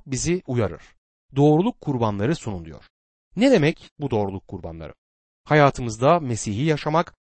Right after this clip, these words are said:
onun doğruluk giysilerini her gün kuşanmak ve bu şekilde yaşamaktır.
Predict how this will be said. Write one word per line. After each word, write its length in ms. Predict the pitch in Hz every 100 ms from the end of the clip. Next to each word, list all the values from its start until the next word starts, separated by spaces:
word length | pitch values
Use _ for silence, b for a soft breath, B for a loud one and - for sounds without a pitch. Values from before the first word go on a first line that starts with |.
| _
onun 360 | 156 180 220 127
doğruluk 420 | 131 127 180 -
giysilerini 540 | 123 107 104 95 123
her 260 | 127 202 196
gün 200 | 139 101
kuşanmak 600 | 107 - 110 117 180 - _ 135
ve 180 | 135 107
bu 140 | 156 214
şekilde 340 | 120 113 104
yaşamaktır. 640 | 95 - 90 82 - -